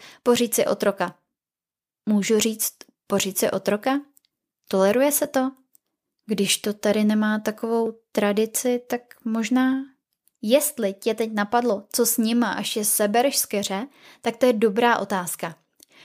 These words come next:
Máš-li v plánu jakoukoliv likvidaci, udělej to humánně. V případě hmyzu je to třeba zmražení, sezobnutí ptákem, smrt kovadlinou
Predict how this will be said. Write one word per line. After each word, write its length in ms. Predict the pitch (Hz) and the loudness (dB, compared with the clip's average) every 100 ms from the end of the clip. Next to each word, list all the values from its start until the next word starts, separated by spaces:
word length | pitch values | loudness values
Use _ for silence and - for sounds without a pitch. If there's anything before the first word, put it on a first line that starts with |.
| - | -6
Máš-li 360 | 208 208 233 233 | -2 0 0 -4
v 100 | - | 0
plánu 300 | 233 240 247 | 2 4 4
jakoukoliv 600 | 233 220 240 247 262 247 | 2 4 2 2 0 0
likvidaci, 720 | 208 196 208 226 233 285 285 - - - | -4 -2 0 0 0 0 -2 -6 -10 -2
udělej 320 | 240 240 233 | 2 4 4
to 160 | 226 | 2
humánně. 560 | 202 202 196 196 185 175 _ _ _ | 2 0 0 -2 -4 -10 _ _ _
V 80 | - | -10
případě 480 | - 233 226 240 233 | -4 -2 0 2 2
hmyzu 520 | 202 202 208 233 277 | 2 -2 0 0 0
je 140 | 269 240 | 0 -2
to 140 | 233 | -2
třeba 360 | 226 247 214 196 | -2 0 0 0
zmražení, 720 | 196 196 196 247 247 254 262 - - - - | 0 0 0 4 4 4 2 -4 -20 -18 -4
sezobnutí 720 | - 208 233 240 254 262 214 | 0 2 4 4 2 0 -4
ptákem, 600 | - 196 196 233 240 254 - - | 0 0 0 0 0 -2 -10 -10
smrt 340 | - 226 226 | -4 -2 -2
kovadlinou 720 | - 202 208 233 240 254 254 | 0 2 4 2 2 2 0